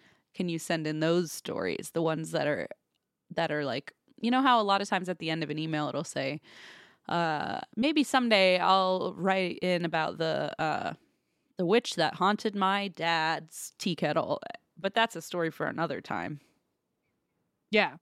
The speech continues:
Speaker 2: And
Speaker 1: Yeah.
Speaker 2: we ended up not having a, a, a lot of them, or
Speaker 1: I think, uh, there weren't, she picked a few of those, and then there were also some Valentine's, uh, themes.
Speaker 2: Yes. Okay,
Speaker 1: Okay.
Speaker 2: perfect.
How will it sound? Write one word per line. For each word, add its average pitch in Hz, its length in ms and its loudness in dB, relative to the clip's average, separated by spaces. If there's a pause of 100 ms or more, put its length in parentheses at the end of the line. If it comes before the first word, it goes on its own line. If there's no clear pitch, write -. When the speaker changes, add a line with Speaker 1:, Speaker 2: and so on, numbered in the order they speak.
(220)
Speaker 2:
And 202 180 2
Speaker 1:
Yeah. 190 100 2
Speaker 2:
we 202 140 4
ended 202 180 2
up 202 80 4
not 185 180 2
having 170 460 0 (180)
a, 180 80 -4
a, 175 500 2
a 175 80 0
lot 196 280 4
of 302 140 0
them, 330 300 2
or 170 420 2 (300)
Speaker 1:
I 226 80 2
think, 285 380 -2
uh, 226 240 4
there 208 220 2
weren't, 214 260 0 (500)
she 226 140 -4
picked 277 240 0
a 262 60 2
few 240 300 0
of 240 160 2
those, 180 580 4
and 190 240 -2
then 185 240 0
there 175 120 2
were 175 100 2
also 180 240 -2
some 202 240 -2
Valentine's, 170 1080 -4 (140)
uh, - 340 -6
themes. - 480 -14 (520)
Speaker 2:
Yes. - 360 -4 (160)
Okay, 175 160 -4
Speaker 1:
Okay. 175 100 -6
Speaker 2:
perfect. - 260 -6